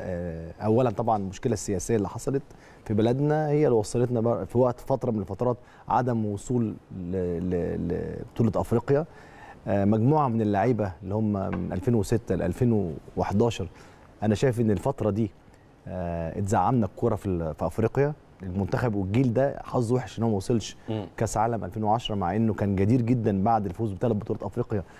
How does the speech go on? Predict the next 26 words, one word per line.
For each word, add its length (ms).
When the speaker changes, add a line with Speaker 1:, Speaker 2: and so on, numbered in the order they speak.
Speaker 1:
انه 160
يلعب 180
كاس 200
عالم. 220
والمنتخب 540
ده 80
لو 300
كان 260
لعب 260
كاس 260
عالم، 240
آه، 180
طبعًا 220
مش 140
قادرين 240
ننسى 200
المباراه 260
الشهيره 440
طبعًا 200
مع 100
الجزائر، 440
والجزائر 340
هي 60
اللي 120
Speaker 2:
أيوة. 60
Speaker 1:
وصلت. 260